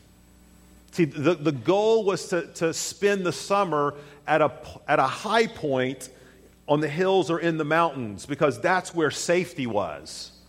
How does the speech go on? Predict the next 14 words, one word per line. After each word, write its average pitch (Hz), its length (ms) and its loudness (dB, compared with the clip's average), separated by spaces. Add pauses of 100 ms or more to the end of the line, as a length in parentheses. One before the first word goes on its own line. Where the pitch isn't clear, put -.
(600)
That's 175 300 4
where 165 500 0 (280)
the 143 100 0
field 175 520 2
of 151 80 0
fire 156 480 2
was 123 220 -4
clear. 104 720 -4 (460)
That's 202 300 4
where 185 140 0
there 165 160 2
were 147 140 2
clear 175 640 0 (360)
grazing 147 1000 0